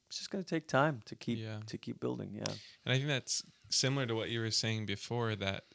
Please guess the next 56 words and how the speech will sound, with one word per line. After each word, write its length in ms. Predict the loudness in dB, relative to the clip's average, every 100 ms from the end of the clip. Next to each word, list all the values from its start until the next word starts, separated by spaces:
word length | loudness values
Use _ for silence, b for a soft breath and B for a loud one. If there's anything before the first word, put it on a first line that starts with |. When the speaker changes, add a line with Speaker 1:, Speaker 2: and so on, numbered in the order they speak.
| -2
Speaker 2:
there 220 | 2 2
is 160 | 0
no 200 | 0 0
way 440 | 2 4 6 4 2 -2
around 520 | 0 0 -2 -2 -4
unity 480 | -2 -2 0 -2 -4
except 360 | 0 0 0
for, 120 | -2 -2
like, 180 | -4 -4
time 320 | 0 0 0
built 220 | 0 0
and 120 | -4 -4
relational 500 | -2 -2 -4 -4 -6
equity 360 | -6 -6 -8
built 240 | -8 -8 -8
as 180 | -8 -4
well. 280 | -4 -4 -6
Speaker 1:
Mm-hmm. 220 | -6 -6 -8 B B
Speaker 2:
So, 420 | 2 4 4 2 -2
uh, 280 | 0 2 2 -2 2
as 180 | 4 4
we 60 | 2
were 60 |
talking 280 | 2 0 2
about 200 | 2 2
Rock 220 | 2 2
Harbor, 320 | 4 4 2
I 120 | 0 0
was 140 | 0
just 200 | 0 0
thinking, 380 | 0 -4 -4 -4 B B B 0
um, 520 | 2 4 0 -6 -10 B B 2
what 160 | 6
are 80 | 8
some 260 | 8 6 4
of 60 |
the 120 | 2
things 340 | 0 0 2 2
that 100 | 2
you 160 | 4
would 120 | 6 6
like 260 | 4 2 0
to 140 | 0
unite 320 | 2 2 2
your 220 | 2 2
community 580 | 0 -2 -2 -2 -2 -2
around, 400 | -2 -4 -4 -4
and 460 | -6 -6 -6 -6 -4
how 180 | 0 0
Speaker 1:
Mm. 60 |
Speaker 2:
can 200 | 0 -2
maybe 220 | -2 -2
some 220 | -2 0 0
other 180 | 0
pastors 760 | 0 0 0 0 -2 2 4 4
maybe, 400 | 0 -2 -4 -6